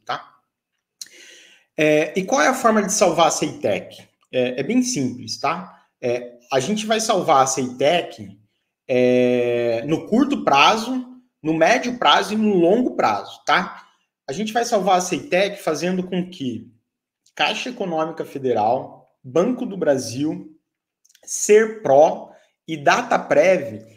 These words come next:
encomendem o primeiro computador quântico nacional da Ceitec, tá? É, e isso vai pôr o Brasil finalmente, é, nos trilhos desse tipo de desenvolvimento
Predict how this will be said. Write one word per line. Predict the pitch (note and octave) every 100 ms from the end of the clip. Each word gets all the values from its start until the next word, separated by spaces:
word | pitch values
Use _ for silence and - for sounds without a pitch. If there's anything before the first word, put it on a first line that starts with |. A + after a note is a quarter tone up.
| _ _
encomendem | F#3+ A3+ A#3+ G#3 D#3 D3 F#3+ G3+ C#3+ A2+ F#2+ G2 _ _ _ _ _
o | -
primeiro | - F#3+ F#3+ A3+
computador | A3+ A3 - E3+ F#3 F#3
quântico | E3+ G3 - F3
nacional | F3 - D3 D#3+
da | D#3 D3
Ceitec, | F3+ G3+ F#3 A2 F2 - - _ _ _ _ _ -
tá? | C3 G#3+ B3+ - _ _ _ -
É, | C#3 C#3 C#3 C#3 C#3 C3+ C3 B2+ B2 A#2+ A#2 A#2+ -
e | F#3 F#3 A3
isso | B3 - D#3+
vai | C#3 F3+ F3+
pôr | E3+ A3
o | A3
Brasil | G3 E3+ C3 B2+ D#3 F#3
finalmente, | - - A#3+ D#4 C4+ F3+ D3 E3+ A3 G#3+ - - _ _ _ _ _ -
é, | C#3+ C#3+ C#3 C#3+ C#3 C#3 C#3 C#3 C3+
nos | C#3+ G#3+ G#3+ -
trilhos | G3 A3 B3+ F#3+ C#3 -
desse | - E3+ F3+ F#3
tipo | - F#3+ F3+
de | E3
desenvolvimento | D3+ F3+ F3+ F3+ F3+ D3+ D#3+ G#3 G#3+